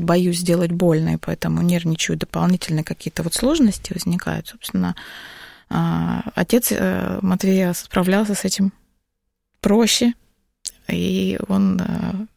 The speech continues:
занимался этим, собственно, пока, а,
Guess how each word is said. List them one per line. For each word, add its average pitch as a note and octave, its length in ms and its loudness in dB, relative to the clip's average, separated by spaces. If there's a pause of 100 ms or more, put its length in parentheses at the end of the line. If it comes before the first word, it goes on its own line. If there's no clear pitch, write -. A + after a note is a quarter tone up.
(720)
занимался G3+ 600 6
этим, G3 240 2
собственно, F#3 380 -2
пока, G3 380 -2 (1500)
а, F3+ 180 -2